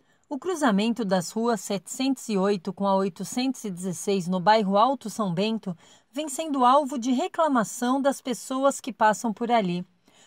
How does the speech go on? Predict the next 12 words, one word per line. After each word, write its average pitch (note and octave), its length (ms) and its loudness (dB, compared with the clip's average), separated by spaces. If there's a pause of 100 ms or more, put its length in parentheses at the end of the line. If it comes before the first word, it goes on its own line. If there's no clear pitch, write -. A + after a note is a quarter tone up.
(140)
O G3+ 80 0
vereador G3 540 2
Ney A3+ 200 2
Davan G#3+ 480 2
conta A#3 420 0
que A#3 140 -6
já A3+ 160 0
foi C#4+ 240 -2
procurado B3 640 2
por A#3 180 -2
vários C4 400 2
moradores, G3 720 4